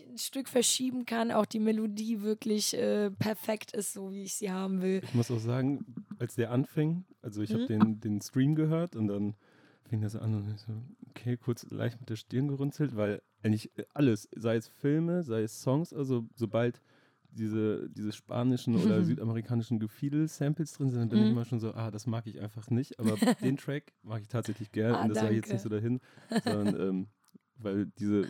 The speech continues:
Speaker 2: meine Freunde wissen, dass wenn sowas anfängt, so, dann bin ich so immer
Speaker 1: <laughs> Nice.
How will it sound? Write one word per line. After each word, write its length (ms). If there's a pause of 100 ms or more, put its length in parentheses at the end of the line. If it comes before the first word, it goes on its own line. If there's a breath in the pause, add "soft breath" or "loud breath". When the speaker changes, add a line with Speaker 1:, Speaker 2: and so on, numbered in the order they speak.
(140)
Speaker 2:
meine 180
Freunde 280
wissen, 220
dass 140
wenn 120
sowas 240
anfängt, 440
so, 100
dann 200
bin 120
ich 160
so 100
immer 180
Speaker 1:
<laughs> 720
Nice. 420